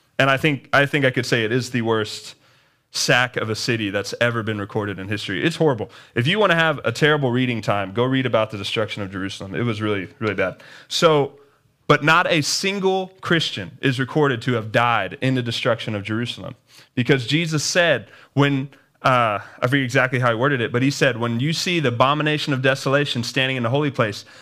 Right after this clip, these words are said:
let everyone who's in Judea flee to the mountains." And there was a general who came and got very close to Jerusalem, and they were like,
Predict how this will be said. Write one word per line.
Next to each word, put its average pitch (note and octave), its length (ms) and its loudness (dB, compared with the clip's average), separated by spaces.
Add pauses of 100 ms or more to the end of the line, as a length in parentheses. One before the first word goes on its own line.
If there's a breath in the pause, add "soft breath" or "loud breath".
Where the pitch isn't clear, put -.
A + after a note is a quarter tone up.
(200 loud breath)
let C3+ 180 4
everyone E3 400 4
who's D#3 120 0
in E3 120 0
Judea D3+ 440 0 (140)
flee D#3 320 2
to D3 80 0
the C#3 80 2
mountains." C3+ 580 -2 (300 loud breath)
And B2+ 120 4
there D3+ 120 6
was D#3 120 2
a D3+ 60 2
general D#3+ 460 4
who C3+ 120 2
came F3 400 0
and B2+ 80 0
got B2+ 200 4
very D3 340 4
close E3 440 0
to C#3+ 60 0
Jerusalem, D#3+ 640 -2 (540 loud breath)
and C3+ 160 4
they D3 160 4
were D#3 100 4
like, B2+ 460 0